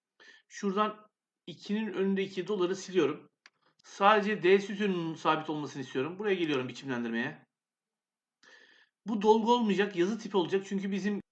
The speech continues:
yüklediğimiz font yazı tipi. O yüzden şuraya geliyorum ve renk olarak koyu yeşil veriyorum. Tamam diyorum. Tamam. Tekrar koşullu biçimlendirme.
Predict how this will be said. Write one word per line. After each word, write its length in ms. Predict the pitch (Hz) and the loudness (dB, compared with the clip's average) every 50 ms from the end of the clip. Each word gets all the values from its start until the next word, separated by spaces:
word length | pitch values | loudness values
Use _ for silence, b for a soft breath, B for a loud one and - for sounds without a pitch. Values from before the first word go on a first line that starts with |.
| _ _ - | _ _ -8
yüklediğimiz 640 | 175 190 196 190 208 202 180 202 196 214 196 - | -8 -8 -6 -4 -4 -2 0 0 0 0 -2 -2
font 260 | - 202 208 202 202 185 | -2 0 0 0 2 2
yazı 260 | 175 180 202 208 - | 2 2 2 -2 -6
tipi. 460 | - 151 - 151 165 196 - - _ - | -8 -8 -4 -4 -4 -4 -6 -10 _ -4
O 100 | 190 208 | -2 -2
yüzden 240 | 202 180 196 185 180 | 0 0 0 -2 -2
şuraya 300 | 185 - 196 196 190 175 | -2 0 4 4 4 6
geliyorum 420 | 160 143 127 123 117 127 135 135 | 4 2 2 0 0 -2 -2 -2
ve 100 | 156 165 | -2 0
renk 320 | 180 185 190 190 190 - | 0 0 0 -2 -4 -4
olarak 480 | 160 151 151 147 165 165 - - - _ _ - | -4 -2 -2 -2 -2 -4 -6 -10 -18 _ _ -4
koyu 180 | - 180 185 | -2 -2 -2
yeşil 320 | 180 180 160 - 196 180 170 | -2 -4 -4 -4 -2 0 2
veriyorum. 480 | 151 131 123 113 113 127 - - - _ _ _ _ _ _ _ _ _ _ _ _ - | 2 2 2 0 -2 -4 -10 -14 -20 _ _ _ _ _ _ _ _ _ _ _ _ -10
Tamam 360 | - - 180 190 190 190 185 | -8 -4 -2 0 0 0 0
diyorum. 460 | 165 151 131 113 113 123 131 - _ _ _ _ _ _ _ | 0 0 0 0 -2 -6 -10 -14 _ _ _ _ _ _ _
Tamam. 520 | - - 170 151 123 117 127 131 - _ _ _ _ _ _ _ _ _ _ _ _ _ _ _ _ _ _ _ _ _ _ _ _ _ _ _ _ _ _ _ _ _ _ _ _ _ _ _ _ _ _ _ _ _ _ _ _ _ _ _ _ _ _ _ _ _ _ - | -8 -6 -4 -4 -4 -4 -6 -8 -12 _ _ _ _ _ _ _ _ _ _ _ _ _ _ _ _ _ _ _ _ _ _ _ _ _ _ _ _ _ _ _ _ _ _ _ _ _ _ _ _ _ _ _ _ _ _ _ _ _ _ _ _ _ _ _ _ _ _ -2
Tekrar 360 | 160 165 165 185 180 170 - | 0 0 2 2 0 0 -2
koşullu 320 | 185 165 - 175 175 175 | -4 -6 -6 -6 -8 -8
biçimlendirme. 800 | 160 160 - 165 170 170 165 160 160 160 156 165 165 170 - _ | -8 -10 -12 -10 -8 -6 -6 -4 -4 -4 -4 -4 -6 -8 -10 _